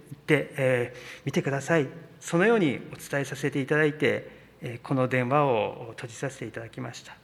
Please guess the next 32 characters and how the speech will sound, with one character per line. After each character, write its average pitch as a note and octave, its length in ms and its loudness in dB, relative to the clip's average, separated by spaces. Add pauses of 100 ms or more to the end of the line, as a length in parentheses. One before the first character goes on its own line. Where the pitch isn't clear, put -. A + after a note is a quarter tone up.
(1500)
聖 A3 160 10
書 G3 160 8
に E3+ 80 10
は D#3 100 10
こ F3 140 4
の F3+ 80 8
よ G3+ 80 8
う - 20 4
な F#3 100 8
言 C#3+ 120 0
葉 C#3+ 180 6
が C#3 60 2
あ C3+ 40 -2
り B2+ 100 -4
ま D3+ 120 -6
す。 - 180 -20 (1300)
「見 G#3 120 12
よ、 G3 140 12
乙 E3+ 180 12
女 A#3 160 12
が F3+ 100 10
身 D3 120 8
ご D#3 120 8
も D#3+ 100 6
っ D#3+ 60 0
て C3+ 500 0 (300)
男 E3+ 320 4
の E3+ 100 8
子 E3 80 6
を C3+ 80 8
産 A#2 80 2
む。 A2+ 140 -2